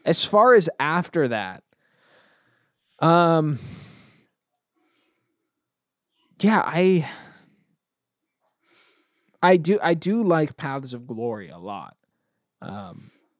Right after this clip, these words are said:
I don't think I would wanna watch it over The Shining or Full Metal Jacket, but I think it would go next, followed by two thousand one,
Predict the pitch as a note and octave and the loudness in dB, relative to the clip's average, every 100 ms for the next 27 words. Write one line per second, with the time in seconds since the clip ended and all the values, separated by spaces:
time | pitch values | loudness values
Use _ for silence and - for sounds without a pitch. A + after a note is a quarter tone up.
0 | _ - D#3+ E3 E3 F3+ E3 D#3+ D3 C3 | _ 0 4 4 2 -4 -2 -2 -2 -4
1 | C#3 B2+ B2 B2+ - C3+ A#2 _ _ - | -6 -6 -8 -8 -8 -8 -8 _ _ -10
2 | B2 B2 B2 B2 A#2+ A2+ A2+ A#2+ _ _ | -6 -6 -6 -6 -6 -10 -14 -18 _ _
3 | _ _ _ _ _ _ _ _ _ _ | _ _ _ _ _ _ _ _ _ _
4 | _ _ _ _ _ _ C3 - B2+ B2 | _ _ _ _ _ _ -10 -8 -6 -6
5 | B2+ B2 A#2 A2+ - A#2 A#2 A2 G2 - | -8 -10 -12 -12 -10 -10 -10 -12 -12 -14
6 | G#2+ C#3 E3 G3+ - - - B2+ C3+ - | -14 -12 -10 -8 -8 -8 -8 -6 -8 -8
7 | F3+ A3 G#3 D#3+ D3+ C#3 B2+ B2 B2 A#2 | -6 -4 -4 -4 -2 -4 -4 -8 -10 -10
8 | - - - A#2+ A#2+ A#2 A#2+ G#2+ - C3+ | -12 -10 -8 -6 -6 -8 -10 -14 -10 -8
9 | A#2+ A2 A2 G#2+ A2+ C3 A#2+ G#2 G2+ | -8 -10 -12 -12 -8 -8 -8 -10 -16